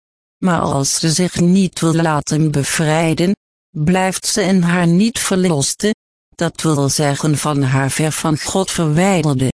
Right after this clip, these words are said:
toestand en dus eigendom van deze macht.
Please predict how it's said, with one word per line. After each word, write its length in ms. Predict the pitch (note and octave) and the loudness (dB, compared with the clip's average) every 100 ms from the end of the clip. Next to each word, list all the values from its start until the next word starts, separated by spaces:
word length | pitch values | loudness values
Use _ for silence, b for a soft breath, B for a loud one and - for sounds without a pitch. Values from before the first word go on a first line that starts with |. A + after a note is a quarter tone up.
| _ _ _ | _ _ _
toestand 760 | - A3 G3+ - - D3+ F3+ F3 | -4 -2 0 -2 0 2 2 2
en 220 | F3 E3 | 0 2
dus 400 | F#3+ A3 - - | 2 2 0 -2
eigendom 840 | - F#3 A3 E3 D3 D#3 D3+ C#3+ | 0 0 0 -2 0 0 2 0
van 240 | - C#3 C3 | 0 0 2
deze 400 | C3+ C3 - D3+ | 2 2 2 2
macht. 680 | D3 D3 - - - - | 2 0 -2 -8 -12 -16